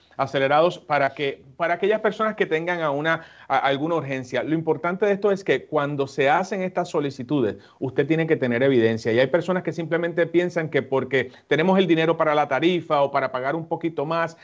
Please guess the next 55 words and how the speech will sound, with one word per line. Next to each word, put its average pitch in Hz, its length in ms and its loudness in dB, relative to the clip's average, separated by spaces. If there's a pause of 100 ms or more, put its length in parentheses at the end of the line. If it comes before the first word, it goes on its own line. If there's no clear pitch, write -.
(220)
es, 139 260 0
es 156 200 0
suficiente. 139 640 -2
No, 123 160 0
hay 131 160 0
que 175 100 -2
tener 165 260 -2
evidencia 165 420 0
de 156 80 4
la 139 120 2
razón 127 360 -6
por 175 120 0
la 160 80 2
cual 147 160 0
usted 139 180 -4
necesita 123 400 -6
viajar 151 380 0 (180)
o 160 160 0
la, 185 220 2
o 175 140 0
de 190 120 0
la 147 120 0
razón 135 360 -6
por 147 140 -4
la 127 100 0
cual 147 180 -2
usted 143 200 -6
necesita 143 580 -4 (220)
acelerar 127 580 0
su 120 140 -8
proceso. 113 440 -6
Eso 117 120 -4
es 160 60 0
bien 147 140 0
importante. 117 440 -2
Yo 127 80 2
creo 160 140 2
que 165 60 -4
esa 165 120 -4
es 165 60 2
la 156 80 2
mayor, 139 320 -2 (260)
eh, 117 640 2
eh, - 80 -20
eh, 117 260 -2 (140)
importancia 147 560 -2
que 139 100 -2
tiene 143 200 -2
estas 143 220 -4
nuevas 151 220 2
directrices. 160 560 -2
Nos 127 220 -4
dejan 143 220 -2
saber 147 300 0
cómo 180 360 2